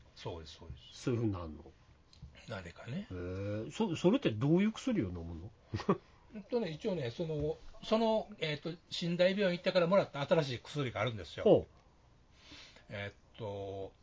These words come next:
Speaker 1: 週に
Speaker 2: 週に？
Speaker 1: 一回。
Speaker 2: 週に一回。
Speaker 1: 週一。
Speaker 2: 週一？
Speaker 1: 週一。
Speaker 2: 忘れるな。
Speaker 1: うん。
Speaker 2: これは覚えてないな。
Speaker 1: で、朝と晩に飲む。
Speaker 2: ああ、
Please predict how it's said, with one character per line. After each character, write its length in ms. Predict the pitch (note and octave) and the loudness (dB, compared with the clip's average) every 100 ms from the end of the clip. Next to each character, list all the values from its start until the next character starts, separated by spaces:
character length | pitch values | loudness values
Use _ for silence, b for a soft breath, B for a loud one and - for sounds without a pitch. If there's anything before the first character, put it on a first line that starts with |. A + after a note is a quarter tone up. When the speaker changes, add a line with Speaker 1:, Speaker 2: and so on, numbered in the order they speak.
| - | -10
Speaker 1:
週 300 | - - A#3 | -4 2 2
に 280 | D#3 F#2 - - - - - | 2 -2 -16 -20 -20 -18 2
Speaker 2:
週 440 | - C#4+ E4+ G3+ | 10 12 12 12
に？ 120 | A#2+ | 10
Speaker 1:
一 40 | G#2+ | 4
回。 220 | F#2+ - - - | 2 -2 -14 -4
Speaker 2:
週 340 | - D#4+ F4+ D#4+ | 10 12 12 12
に 220 | G#3+ D#3+ | 12 12
一 120 | D#3+ | 10
回。 100 | C#3 | 8
Speaker 1:
週 320 | D3+ C#3 C#4 D4+ | 6 10 12 12
一。 80 | - | 12
Speaker 2:
週 180 | D4+ | 10
一？ 120 | F4 - - - - - - | 10 6 -14 -20 -20 -18 -6
Speaker 1:
週 280 | - D3 | 2 6
一。 160 | D3 C#3 | 8 10
Speaker 2:
忘 220 | A#3 D#4+ | 12 12
れ 120 | E4 D#4+ | 12 12
る 100 | D#4 | 12
な。 540 | D4+ D4 C#4 A#3+ A2+ - - - - A#2 | 12 12 12 12 10 -8 -20 -20 -12 -4
Speaker 1:
う 40 | |
ん。 200 | A2+ G#2 | -2 0
Speaker 2:
こ 180 | G2 A#3+ | 4 10
れ 100 | C4+ | 12
は 160 | C4+ C4 | 12 12
覚 220 | C4+ C4 | 12 12
え 40 | B3 | 12
て 120 | B3 | 12
な 120 | G3+ | 12
い 80 | E3 | 12
な。 400 | D#3 C#3 G#2+ F2+ - - - - - | 12 10 8 -4 -16 -20 -20 -10 -2
Speaker 1:
で、 140 | G#3+ | 0
朝 220 | D3 G#3+ | 2 4
と 140 | F#3+ C3 | 4 4
晩 240 | C#3 C3+ | 4 4
に 60 | B2 | 0
飲 60 | F2 | -6
む。 80 | D#2+ D#2 - _ - - - | -12 -18 -20 _ -20 -12 8
Speaker 2:
あ 260 | E3+ | 12
あ、 40 | F#3+ | 12